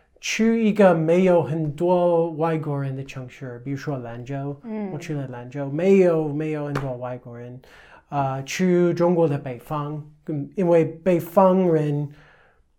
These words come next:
Speaker 1: 基本上都会说普通话，他们的普通话比较标准。
Speaker 2: 呃，如果说你们还想要听其他的关于奥斯汀学习中文的建议呢，也可以去看看他这个学习中文的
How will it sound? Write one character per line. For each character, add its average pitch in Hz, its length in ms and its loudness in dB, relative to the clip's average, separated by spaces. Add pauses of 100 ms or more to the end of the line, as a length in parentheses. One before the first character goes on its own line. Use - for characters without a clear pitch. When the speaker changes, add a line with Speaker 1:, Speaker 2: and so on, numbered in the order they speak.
(400)
Speaker 1:
基 233 120 4
本 240 140 4
上 185 240 4
都 185 140 6
会 190 240 -2
说 160 420 0 (160)
普 151 100 -8
通 147 160 -6
话， 123 360 -8
他 165 80 -6
们 160 100 -2
的 156 60 -2
普 160 120 -2
通 147 160 -4
话 139 160 -4
比 143 160 -8
较 135 200 -6 (100)
标 143 260 -4
准。 113 360 -14 (440)
Speaker 2:
呃， 185 260 -14
如 214 140 -8
果 277 80 0
说 285 160 2
你 247 140 2
们 190 160 0
还 196 180 0
想 175 220 -4
要 185 220 -2
听 226 520 -6
其 202 220 -4
他 247 180 0
的 226 120 0
关 214 280 -2
于 180 220 -6
奥 202 180 -4
斯 202 120 -12
汀 202 120 -8
学 196 160 -8
习 185 120 -8
中 240 240 -2
文 190 80 -2
的 180 100 -4
建 185 180 -2
议 180 40 -2
呢， 175 80 -6
也 160 80 -8
可 175 120 -8
以 180 40 -4
去 180 100 -12
看 208 240 -8
看 180 120 -8
他 175 200 -10
这 175 140 -10
个 165 240 -10
学 180 160 -10
习 190 120 -10
中 233 220 -2
文 175 140 -2
的 170 120 -8